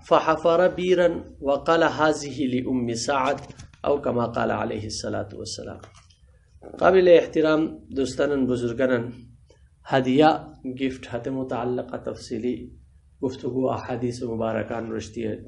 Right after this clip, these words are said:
جو درس ہتے متعلقہ بھی تیشنی۔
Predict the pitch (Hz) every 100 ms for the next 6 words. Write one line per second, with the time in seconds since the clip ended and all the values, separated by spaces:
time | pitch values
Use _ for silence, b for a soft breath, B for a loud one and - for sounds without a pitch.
0 | - _ _ _ - - - 120 123 127
1 | 120 - 113 123 120 120 110 120 113 110
2 | 113 123 117 - 113 107